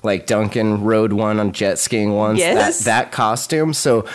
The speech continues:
Speaker 1: they wanna replace the Columbus statues with the T-Rex. A statue of the T-Rex, but it's the T-Rex costume. So
Speaker 2: <laughs>
Speaker 1: just, like, a big bronze one of those. I think that would be probably our, our best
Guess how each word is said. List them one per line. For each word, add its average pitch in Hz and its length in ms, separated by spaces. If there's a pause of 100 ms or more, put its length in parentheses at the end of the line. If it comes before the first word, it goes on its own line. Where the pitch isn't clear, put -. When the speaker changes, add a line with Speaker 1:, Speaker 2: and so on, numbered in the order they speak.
(160)
Speaker 1:
they 117 140
wanna 131 320
replace 127 800
the 104 520
Columbus 123 640
statues 98 640
with 104 280
the - 80
T-Rex. 101 880 (320)
A 107 100
statue 123 580
of 110 160
the 104 100
T-Rex, 110 720
but 113 160
it's 101 200
the 113 100
T-Rex 117 540
costume. 160 720 (440)
So 143 120
Speaker 2:
<laughs> - 0
Speaker 1:
just, 139 260
like, 143 200
a 127 80
big 113 320
bronze 110 500
one 101 180
of 92 80
those. 90 360
I 110 100
think 110 240
that 95 180
would 90 140
be 90 140
probably 92 540
our, 80 260 (800)
our 92 160
best 107 760